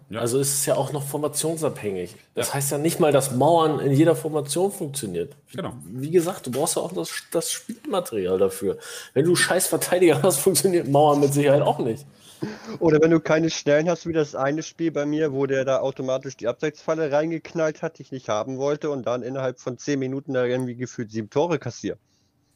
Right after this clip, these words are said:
Speaker 2: Ja.
Speaker 3: Weil da jedes Mal ein Abwehrspieler stehen geblieben ist.
Speaker 2: Und da muss ich auch mal hinterfragen, gegen wen hat er sechs zu null verloren, ne? Wenn du das jetzt im Nachhinein mal siehst.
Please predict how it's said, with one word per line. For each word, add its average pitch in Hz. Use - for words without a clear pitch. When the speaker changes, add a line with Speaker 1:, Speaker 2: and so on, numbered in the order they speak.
Speaker 2:
Ja. 127
Speaker 3:
Weil 110
da 110
jedes 127
Mal 139
ein 131
Abwehrspieler 135
stehen 120
geblieben 107
ist. 101
Speaker 2:
Und 123
da 139
muss 160
ich 170
auch 160
mal 160
hinterfragen, 139
gegen 127
wen 131
hat -
er 107
sechs 104
zu 104
null 101
verloren, 92
ne? 127
Wenn 101
du 98
das 104
jetzt 101
im 104
Nachhinein 104
mal 98
siehst. -